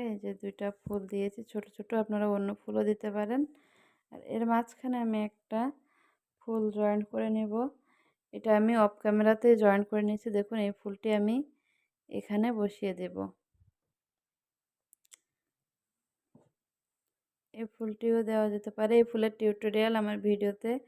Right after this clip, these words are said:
আহ, আমার চ্যানেলে আগে থেকে আপলোড দেওয়া আছে। তো আমি, উম, অফ ক্যামেরাতেই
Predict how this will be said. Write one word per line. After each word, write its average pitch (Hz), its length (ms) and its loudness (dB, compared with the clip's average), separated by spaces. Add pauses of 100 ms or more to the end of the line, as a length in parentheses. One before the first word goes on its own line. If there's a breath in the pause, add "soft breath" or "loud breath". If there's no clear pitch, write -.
(580 soft breath)
আহ, 202 200 -8
আমার 202 160 0
চ্যানেলে 208 380 -2
আগে 202 200 0
থেকে 208 260 -12
আপলোড 202 420 -6
দেওয়া 196 260 -4
আছে। 202 320 -12
তো 233 200 -16
আমি, 202 280 -4 (720)
উম, 185 300 -12
অফ 208 220 -6
ক্যামেরাতেই 214 600 -2